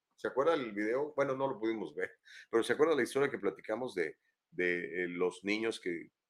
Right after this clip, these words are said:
llevaron a, con las drag queens en, en Dallas y la, la indignación que provocó todo eso? Mm.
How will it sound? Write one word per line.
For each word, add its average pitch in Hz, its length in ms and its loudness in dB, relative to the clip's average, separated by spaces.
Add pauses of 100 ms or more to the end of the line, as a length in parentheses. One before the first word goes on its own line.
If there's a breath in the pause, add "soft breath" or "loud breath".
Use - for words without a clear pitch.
(220)
llevaron 92 560 2
a, 78 200 -6 (800)
con 87 200 0
las 85 220 0
drag 98 260 0
queens 101 320 -2
en, 73 240 -4
en 82 160 -8
Dallas 92 580 -2 (180)
y 85 100 -12
la, 80 300 -6 (500)
la 82 120 -6
indignación 87 560 -8
que 107 100 -6
provocó 82 480 -6
todo 82 220 -6
eso? 113 180 -14 (800)
Mm. 392 560 -6